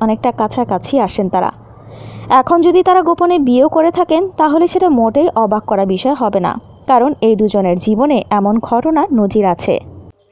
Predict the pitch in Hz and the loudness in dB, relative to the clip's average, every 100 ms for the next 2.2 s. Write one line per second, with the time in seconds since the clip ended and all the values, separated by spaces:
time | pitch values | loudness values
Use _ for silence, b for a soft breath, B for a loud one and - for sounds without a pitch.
0 | b b b b b b b - 285 320 | b b b b b b b -6 -4 -4
1 | 349 349 339 294 277 339 349 381 226 226 | -6 -6 -6 -4 -2 -4 -4 -4 -2 -4
2 | 220 | -4